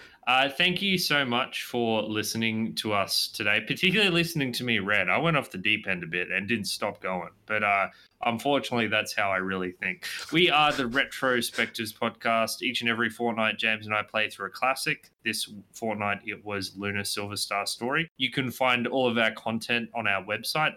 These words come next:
R S podcast dot net. It's got all thirty-eight of our episodes, uh, at the time of this release, and also a bunch of articles. If you would like to support the show, um, two things you can do.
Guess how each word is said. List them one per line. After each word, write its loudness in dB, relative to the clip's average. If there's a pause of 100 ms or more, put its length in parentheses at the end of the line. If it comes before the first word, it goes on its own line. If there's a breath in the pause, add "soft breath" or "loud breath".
R 2
S -4
podcast -4
dot -4
net. -2 (320 loud breath)
It's -6
got 0
all 0
thirty-eight 0
of -4
our 4
episodes, -2 (100)
uh, 2
at 0
the -8
time -2
of -6
this -4
release, -2
and -2
also 0
a 0
bunch -2
of -8
articles. -4 (500 loud breath)
If 0
you 0
would 4
like 4
to 2
support -2
the 0
show, 2
um, 2
two 4
things 0
you -2
can -2
do. 0